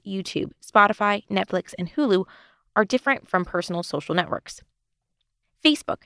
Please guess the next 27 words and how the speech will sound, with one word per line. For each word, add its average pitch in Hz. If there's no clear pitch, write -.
has 240
also 294
faced -
several 240
privacy 196
scandals -
that 196
have 185
significantly 226
dissatisfied 180
its -
users, -
but -
still 208
hasn't -
lost -
a 226
large 226
amount 180
of 170
those 165
users 185
or 175
engagement 180
to -
its -
competitors. -